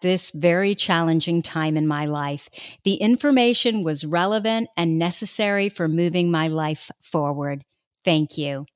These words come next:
And finally, Tracy, you are the best A D H D speaker coach, and I could listen to you all day. I have learned a lot from the five days, and I will cherish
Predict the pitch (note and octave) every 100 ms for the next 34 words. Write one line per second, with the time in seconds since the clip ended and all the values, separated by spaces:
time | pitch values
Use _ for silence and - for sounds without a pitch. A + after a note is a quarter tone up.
0 | _ _ _ - E3+ - E3+ E3+ F#3+ G#3+
1 | D#4+ - _ _ _ _ - G3 F3 F3+
2 | - C#4 F#4 - G#3+ F#3+ F3 E3 D3+ F3+
3 | - - G3+ F#3+ F3+ F3+ - G3 F3+ -
4 | G#3 G3+ F#3+ - G#3+ G#3 C#4 - - -
5 | - F#3+ F3 F#3+ F3 G#3+ A#3 A#3+ G#3 -
6 | F#3+ E3 - E3+ F3 E3 D3+ D3 D3 -
7 | - _ - G3+ A#3+ G#3+ G#3 G3+ - F#3
8 | F3+ F3+ F3+ - - F3+ E3+ D#3+ - D#3+
9 | D#3+ D3 D#3 D3 D3 D#3 - F#3 D#3 F#3
10 | F3 F3+ - - G3 F3+ E3